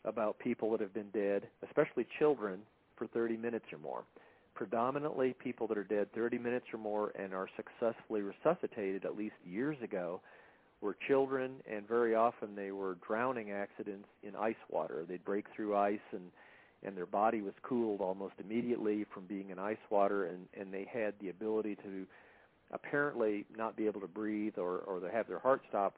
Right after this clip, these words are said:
for half an hour or more and were successfully resuscitated with minimal or no neurologic damage. However, there's been some recent efforts at resuscitating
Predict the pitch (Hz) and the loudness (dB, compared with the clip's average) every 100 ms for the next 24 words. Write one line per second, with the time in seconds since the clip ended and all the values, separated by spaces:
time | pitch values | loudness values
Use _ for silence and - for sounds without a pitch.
0 | - 98 90 113 104 107 98 98 92 98 | -4 -2 2 2 0 -2 -6 -4 -6 -6
1 | 104 98 92 95 92 - - - 104 - | -6 -6 -8 -8 -10 -10 -10 -6 -6 -4
2 | 95 87 - 135 - - 107 95 98 98 | -6 -4 2 2 2 -2 -2 -2 -4 -4
3 | 95 92 - - - - - 117 117 110 | -4 -6 -14 -20 -20 -20 -8 -4 -2 -2
4 | 107 98 95 98 95 95 _ 98 87 95 | -2 -4 -4 -4 -4 -6 _ -4 0 2
5 | 131 - - 90 85 78 - - 110 143 | 2 0 -6 -8 -8 -12 -10 -2 2 4
6 | 208 85 - _ - - - - 110 123 | 4 2 0 _ -20 -20 -16 -8 -2 -2
7 | 120 110 98 123 175 139 85 117 117 - | -4 -10 -8 -6 -4 -6 -4 0 0 0
8 | 107 - - - 90 131 143 120 - 107 | -2 0 -4 -2 -2 0 0 -2 -2 -2
9 | 98 | -2